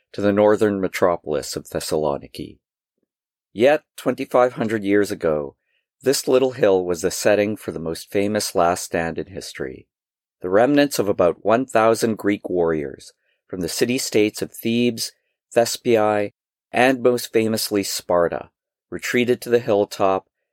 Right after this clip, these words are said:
and there were surrounded by the Persian army. The Greeks fought their enemies with their spears, their swords, their fists, even their teeth,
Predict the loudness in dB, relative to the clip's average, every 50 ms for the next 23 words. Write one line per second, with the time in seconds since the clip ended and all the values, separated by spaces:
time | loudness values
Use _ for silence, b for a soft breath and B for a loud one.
0 | _ _ -6 -6 -4 0 2 4 4 4 4 2 2 0 -2 -2 -2 0 2 2
1 | 2 2 2 0 -2 -2 0 -2 -2 -2 -4 -4 -2 0 0 0 0 -4 -6 -6
2 | -4 -6 -6 -6 -8 -12 -16 -18 -20 _ _ _ _ _ _ _ _ _ _ _
3 | _ _ -12 -6 0 2 2 2 0 -4 -10 -6 0 2 2 2 2 2 2 2
4 | 4 4 4 2 2 0 0 0 -2 -4 -6 -10 -14 _ _ _ _ _ -8 -6
5 | -2 -2 -2 -2 -2 -4 -6 -6 -4 -2 0 2 4 4 6 4 2 2 -2 -6
6 | -14 _ _ _ _ _ -4 -2 -2 -2 -4 -4 0 2 4 4 6 6 4 2
7 | 0 -4 -10 -12 -6 -4 -4 -4 -4 -2 0 2 2 2 0 -4 -10 -12 -14 -14
8 | -14 -16 _ _ _ _ _ -4 -2 -2 -2 0 0 2 0 0 -2 -6 -8 -6
9 | -6 -6 -6 -10 -18 -20 -20